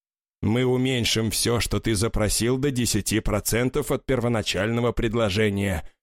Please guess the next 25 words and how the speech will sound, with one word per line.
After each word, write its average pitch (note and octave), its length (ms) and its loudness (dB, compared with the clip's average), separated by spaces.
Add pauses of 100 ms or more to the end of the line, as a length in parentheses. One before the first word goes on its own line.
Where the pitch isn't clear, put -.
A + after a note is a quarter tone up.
в - 80 -10
то D3+ 140 2
время A#2 340 2
как A2+ 200 -2
чешуйки B2+ 580 0
серебряного B2 680 2
дракона A#2+ 680 2
не G#2+ 340 2
могут, C#3 560 0
даже A2 680 0
и D#3 160 2
речи F3+ 300 2
обсуждаться D3+ 640 0
не D#3+ 100 2
могут. A#2+ 440 0 (400)
М, C3+ 420 2
тогда C#3 360 2
мы C#3 160 4
договорились?» D#3+ 880 2 (1160)
Юйхао D3 600 0
немедленно C#3+ 840 0
покачал C#3 500 -2
головой D3 380 0
и C#3+ 40 0
сказал: C3 540 0